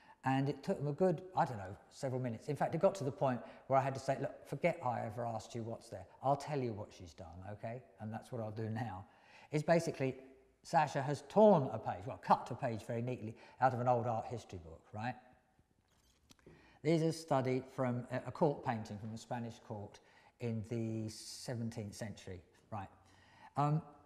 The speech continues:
<laughs> oh, you've also got to realise that Sasha has a background as a, uh, a restorer of paintings. And I've written about, uh,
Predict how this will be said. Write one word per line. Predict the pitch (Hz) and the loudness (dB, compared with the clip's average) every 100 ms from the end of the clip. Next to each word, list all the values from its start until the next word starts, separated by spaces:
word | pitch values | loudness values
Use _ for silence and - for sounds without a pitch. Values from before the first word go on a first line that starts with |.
| _ | _
<laughs> | 147 - - - - _ _ _ _ _ - - _ _ _ - - - | -2 -2 -6 -20 -20 _ _ _ _ _ -20 -20 _ _ _ -20 -16 4
oh, | 151 | 4
you've | 147 165 | 6 6
also | 202 202 165 | 6 4 4
got | 165 | 2
to | - | 2
realise | 156 147 127 127 - - | 2 4 2 0 -4 -4
that | 135 - | -4 -4
Sasha | - 180 165 - 151 139 - - - - | -2 0 0 -2 -2 -2 -4 -18 -20 -2
has | 143 135 135 | 2 2 2
a | |
background | 123 180 156 - 123 113 107 110 - 117 | 0 0 0 -2 -4 -4 -6 -8 -10 -10
as | 113 | -6
a, | 113 113 - - _ 113 | -6 -6 -10 -20 _ -12
uh, | 107 104 - _ _ | -10 -10 -12 _ _
a | 110 | -10
restorer | 110 - 143 123 113 | -10 0 2 4 2
of | 104 - | -4 -6
paintings. | 113 101 - 87 92 - _ _ - - | -8 -8 -12 -16 -18 -20 _ _ -20 -2
And | 123 | 2
I've | 135 | 6
written | 147 175 139 | 6 4 2
about, | 110 104 101 - _ | -2 -6 -10 -14 _
uh, | 107 | -12